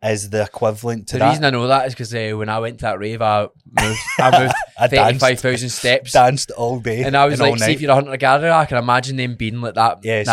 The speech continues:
Speaker 1: so it's ten thousand, what is it, the average pace, nine and a half thousand, ten thousand miles, about, uh, ten thousand steps is about five miles, so five. Aye, so it's mad to think, like, somebody, some people that move that much, it's not just, it's not just quite as simple as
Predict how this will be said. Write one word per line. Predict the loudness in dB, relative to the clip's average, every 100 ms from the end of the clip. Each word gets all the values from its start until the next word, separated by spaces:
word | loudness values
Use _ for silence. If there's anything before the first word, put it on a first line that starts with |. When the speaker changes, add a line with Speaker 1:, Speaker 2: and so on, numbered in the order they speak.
| 0
Speaker 1:
so |
it's | -2
ten | -4 -4
thousand, | -2 -4 -6 -14
what | -16 -14
is | -16
it, | -18 -20 _
the | -16 -2
average | 0 0 -2 -12 -8
pace, | -8 -8 -12 -18 _ _ _ _ -14
nine | -10
and | -10
a | -10
half | -12 -10
thousand, | -10 -10 -12
ten | -10 -10
thousand | -10 -10 -8
miles, | -8 -8 -10
about, | -10 -12 _ _ _ -10
uh, | -8 -8
ten | -8 -8
thousand | -8 -8
steps | -10 -10 -10 -12
is | -10
about | -10 -10
five | -8 -8 -6
miles, | -6 -8 -10
so | -14
five. | -14 -12 -14 -16 _ _ _ _ -20 -20 -10 -6
Aye, | -6
so | -6
it's | -4
mad | -2 -2
to | -6
think, | -8 -6
like, | -10 -8
somebody, | -8 -6 -6 -8 -10
some | -10 -8 -8
people | -10 -8 -8
that | -8
move | -8 -6 -6 -4
that | -4 -4
much, | -6 -10 -12
it's | -12
not | -10 -10
just, | -10 -12 -14
it's | -20 -14
not | -12
just | -10 -10
quite | -10 -10
as | -10
simple | -10 -12 -12
as | -10